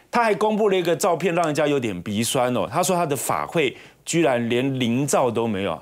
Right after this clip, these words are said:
就是遗照都没有放啊，非常惊人。那外交官亲生。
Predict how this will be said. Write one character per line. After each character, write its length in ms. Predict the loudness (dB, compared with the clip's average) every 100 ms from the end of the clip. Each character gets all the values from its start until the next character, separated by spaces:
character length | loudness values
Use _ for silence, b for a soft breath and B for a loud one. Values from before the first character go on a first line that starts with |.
| -6
就 100 | -2
是 100 | -2
遗 160 | -2 0
照 200 | 2 2
都 120 | 2
没 120 | 0
有 120 | -2
放 220 | -2 -2 -2 B B B
啊， 80 | -4
非 120 | 0
常 160 | 2 2
惊 220 | 0 0
人。 180 | 0 -2 B B 0
那 100 | 2
外 220 | 2 2
交 180 | 2 0
官 240 | 2 0
亲 240 | 0 0 2
生。 280 | 2 0